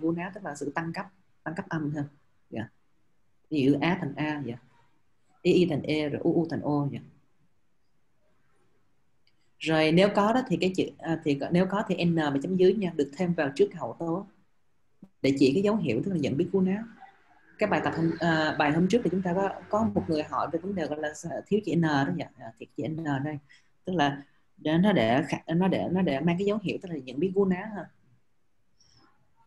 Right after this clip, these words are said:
À, giống như chúng ta đã đề cập đó, thứ chuyển hóa ngữ thế thì gồm đó là danh từ và, ừ, từ chuyển hóa, tức là bao gồm danh từ và tính từ. Thì tính từ mà thuộc mà tách đi tá này đó thì cũng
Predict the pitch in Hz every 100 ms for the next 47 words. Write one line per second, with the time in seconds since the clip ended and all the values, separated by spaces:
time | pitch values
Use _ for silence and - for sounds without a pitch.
0 | _ _ _ _ _ - - - - -
1 | - - 165 165 165 202 247 233 214 214
2 | 165 165 160 147 - 202 - 233 233 -
3 | - 185 202 123 127 202 180 147 147 143
4 | 147 175 175 170 151 131 139 127 - 92
5 | 117 110 _ _ - 131 123 101 _ -
6 | 143 139 131 170 202 214 165 160 143 151
7 | 175 156 135 165 220 151 131 - _ _
8 | 139 139 226 247 156 139 143 139 139 147
9 | 135 185 196 185 208 185 156 190 - -
10 | 135 120 117 147 165